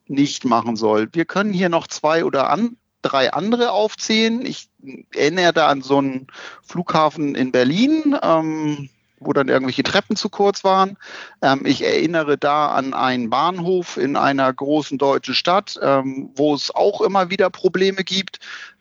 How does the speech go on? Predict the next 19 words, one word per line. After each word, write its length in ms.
Ähm, 300
ich 160
kann 220
aber 180
auch 140
alles 280
andere 320
nehmen. 320
Ich 180
kann 220
aber 160
auch 120
den 200
Privatmann 800
nehmen, 400
der 140
sich 160
vorher 400
keine 840